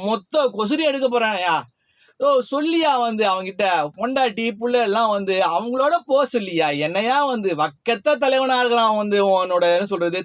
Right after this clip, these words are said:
தற்குறி தலைவன் விஜய். ஓ, நண்பர் இல்ல? ஆ, ரைட்டு. கமல் சார், ஸ்பெஷல் வணக்கம்.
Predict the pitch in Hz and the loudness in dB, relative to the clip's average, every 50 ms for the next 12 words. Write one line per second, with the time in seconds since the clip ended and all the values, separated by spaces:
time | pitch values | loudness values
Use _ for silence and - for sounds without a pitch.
0 | - 170 165 170 - 202 233 240 226 - 196 185 196 208 214 202 180 190 208 226 | -2 -2 -4 -4 -4 -4 -4 -2 0 -2 -2 -2 0 -2 -4 -4 -4 -2 -2 -2
1 | 202 - 170 175 160 147 151 165 220 247 214 247 175 151 160 190 220 220 - _ | -2 -4 -6 -6 -4 -2 -2 -2 0 0 0 0 0 0 -2 -2 -2 -4 -8 _
2 | _ _ _ _ _ 165 185 185 170 160 180 220 220 175 151 123 - _ _ _ | _ _ _ _ _ -2 -2 0 0 0 -2 -2 -2 -2 -4 -4 -6 _ _ _
3 | 156 190 240 247 - 254 233 208 - _ _ _ - - 143 143 202 196 170 139 | -2 0 0 0 2 0 -2 -2 -4 _ _ _ -12 -10 -8 -4 -4 -4 -4 -4
4 | 135 143 127 131 123 127 | -4 -6 -8 -10 -18 -20